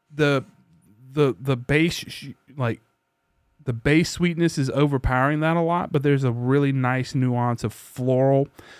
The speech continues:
kind of being the start of a floral without it actually ending. Like when you put your nose up to a flower,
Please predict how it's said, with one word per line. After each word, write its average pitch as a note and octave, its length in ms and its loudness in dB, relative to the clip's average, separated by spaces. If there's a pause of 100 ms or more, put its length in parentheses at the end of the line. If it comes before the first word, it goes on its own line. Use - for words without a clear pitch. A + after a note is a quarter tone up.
(260)
kind C3+ 180 2
of B2 60 0
being C3 280 2
the A#2+ 120 -2
start D3 480 2
of B2+ 100 -2
a A#2 100 -2
floral G#2 500 -2
without D3 360 0
it C#3 120 0
actually C3 520 -2
ending. D3 260 0 (300)
Like C#3 180 -2
when D3+ 160 -2
you C#3+ 100 0
put D#3+ 220 0
your D#3+ 140 0
nose D3+ 180 2
up D3+ 160 0
to C3+ 340 0
a A#2+ 60 -4
flower, A#2+ 540 0